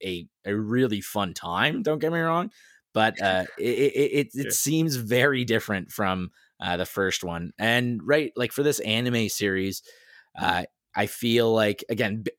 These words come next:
Speaker 1: based <laughs> off my knowledge of the second movie, which is literally a trailer,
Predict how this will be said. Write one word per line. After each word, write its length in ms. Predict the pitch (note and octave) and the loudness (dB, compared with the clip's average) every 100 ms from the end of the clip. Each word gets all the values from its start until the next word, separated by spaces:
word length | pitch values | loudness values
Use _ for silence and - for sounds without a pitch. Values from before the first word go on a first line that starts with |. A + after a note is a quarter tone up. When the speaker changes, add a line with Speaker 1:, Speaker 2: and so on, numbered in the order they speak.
| G#2 _ | -18 _
Speaker 1:
based 320 | - D#3 - - | 0 2 2 0
<laughs> 60 | |
off 220 | B3+ - - | 0 -2 -6
my 260 | A#2+ G#2+ | -2 0
knowledge 340 | A2+ A2+ A#2 A2 | 2 4 4 2
of 60 | |
the 80 | G2 | 0
second 300 | - G#2 G2 | 2 2 0
movie, 180 | F2 F2 | -2 -2
which 140 | F2+ | -2
is 100 | D#2+ | -4
literally 480 | F2 G2 G2+ G2+ F2+ | -2 2 2 2 0
a 60 | F2 | -2
trailer, 540 | - E2+ E2+ E2+ | -6 -4 -4 -6